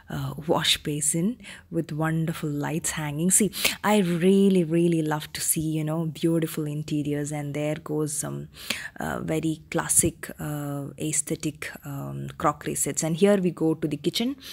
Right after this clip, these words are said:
Now we have three kitchens here. So this is the first kitchen, uh, which I think, uh, they haven't yet started using because I, as I told you, auntie and uncle are not,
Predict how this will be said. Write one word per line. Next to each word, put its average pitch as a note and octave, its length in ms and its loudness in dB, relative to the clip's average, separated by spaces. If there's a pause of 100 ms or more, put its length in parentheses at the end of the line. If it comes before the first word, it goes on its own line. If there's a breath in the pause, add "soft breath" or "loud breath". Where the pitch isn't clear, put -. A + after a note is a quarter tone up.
(300 loud breath)
Now F#3 160 2
we F#3 160 4
have G#3 240 2
three B3+ 160 2
kitchens E3 380 0
here. E3 260 0
So - 160 -2
this F#3 140 2
is F#3 60 0
the F#3+ 40 2
first F#3+ 400 0
kitchen, D#3 420 -2 (460 loud breath)
uh, E3 220 4
which F3+ 340 2
I F3+ 140 2
think, G3 500 2
uh, D#3+ 220 2
they E3 100 0
haven't F3 380 2
yet D#3+ 160 4
started D3 440 -4
using D3 600 -2
because D#3+ 480 -2
I, D#3 260 0
as D#3+ 160 -2
I D#3+ 80 0
told E3+ 440 2
you, A3+ 200 0 (380 loud breath)
auntie F3 400 2
and F3 100 2
uncle E3 460 0
are D#3 220 2
not, D#3 480 -2